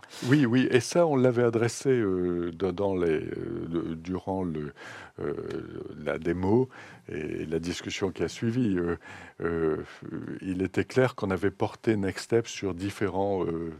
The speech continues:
puces au cours des années. Euh, on avait porté aussi des, les morceaux bas de Next Step sur, sur plusieurs di-, euh, processeurs, même H P.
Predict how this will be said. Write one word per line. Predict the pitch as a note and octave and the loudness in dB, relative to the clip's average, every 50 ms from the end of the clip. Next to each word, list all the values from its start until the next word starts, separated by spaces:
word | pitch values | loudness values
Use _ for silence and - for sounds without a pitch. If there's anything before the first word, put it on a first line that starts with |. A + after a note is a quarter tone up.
| C#2+ _ | -14 _
puces | - A2+ B2+ C#3+ C#3 - - - - - - - - - - | -2 -2 -2 0 -2 -6 -10 -12 -14 -14 -14 -14 -10 -4 -4
au | E2+ E2+ | -4 -2
cours | - - G#2 G2 | 2 2 4 4
des | F#2 G#2 G2 G2+ | 6 4 6 6
années. | G2 F#2 F#2 G2 B2 D#3+ - - - - - - - - - - | 4 4 4 2 2 0 0 -6 -12 -12 -12 -14 -16 -14 -8 -4
Euh, | E2+ E2 E2 D#2+ D#2 E2 - - | -2 0 0 0 0 -2 -4 -2
on | - F2+ F2 | -2 0 0
avait | F#2 E2+ F#2+ - | 0 0 0 -2
porté | - F#2+ F2 - - | -2 -4 -4 0 0
aussi | F#2+ F#2 - - - A2 G#2 G2 | 0 0 -2 -4 -4 -2 -2 0
des, | F#2 F#2 F2 F2 E2+ | 2 2 4 4 2
les | E2+ E2+ F2+ | 2 2 2
morceaux | F2 F2+ F#2 - - - G2+ | 2 2 -2 -2 -2 -2 0
bas | E2+ E2 G#2 G#2+ | 4 6 6 6
de | G2+ F#2+ | 6 4
Next | F#2+ F#2 F2+ - | 0 -2 -2 -4
Step | - - G#2 F#2+ G2 - | -4 -2 0 0 0 -2
sur, | - - - F2+ D#2 D2+ D#2 D2 | -4 -8 -6 -6 -4 -4 -6 -6
sur | - - - D#2+ | -8 -8 -10 -10
plusieurs | - - G#2 G2 E2+ G2 F#2+ F2 F2 | -6 -4 -4 0 4 4 4 4 2
di-, | E2 E2 F2+ | -2 -2 -2
euh, | F2+ F2 E2 E2+ D#2+ D#2 - - | -2 0 0 -2 -2 -2 -4 -4
processeurs, | - F2 - F2+ E2+ - - E2+ E2+ | -4 -4 -2 -2 -2 0 0 2 4
même | F2+ F2+ F2+ F#2 | 4 4 4 4
H | F2 F2+ F2 - - - | 4 2 2 0 -2 0
P. | - F2+ F#2+ G#2+ | 0 0 0 0